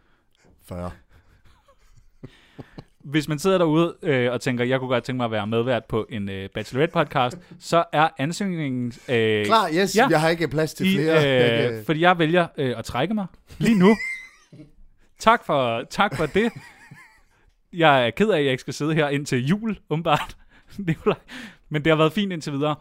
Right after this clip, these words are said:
Speaker 2: og vil du ikke slette mig fra billedet? Tak.
Speaker 1: Det kan man næsten ikke. Du fylder jo det hele. Nå, det der så sker, det er jo, at, øh, hvem er det, der ryger?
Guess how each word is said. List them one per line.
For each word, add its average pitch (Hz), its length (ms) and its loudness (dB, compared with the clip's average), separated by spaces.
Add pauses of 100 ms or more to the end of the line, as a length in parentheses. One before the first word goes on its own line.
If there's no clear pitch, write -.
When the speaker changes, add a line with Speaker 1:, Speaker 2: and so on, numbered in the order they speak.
(160)
Speaker 2:
og 135 100 0
vil 143 80 -2
du 156 40 0
ikke 160 120 -6
slette 170 220 -4
mig 139 160 -2
fra 160 60 -6
billedet? 139 420 -6 (960)
Tak. 123 200 0 (220)
Speaker 1:
Det 139 100 -12
kan 139 160 -6
man 143 120 -6
næsten 127 360 -10
ikke. 107 200 -16 (800)
Du 143 60 -20
fylder 156 220 -6 (100)
jo 214 60 0 (120)
det 202 100 2 (120)
hele. - 320 -4 (1160)
Nå, 147 120 -4 (200)
det 220 100 -2
der 220 80 4
så 185 120 -4
sker, 165 260 0
det 156 220 -6
er 147 120 -2
jo, 160 140 -2
at, 135 400 -10
øh, 117 540 -10 (2250)
hvem 139 160 -6
er 127 60 -4
det, 107 100 -14
der 117 60 -10
ryger? 98 200 -14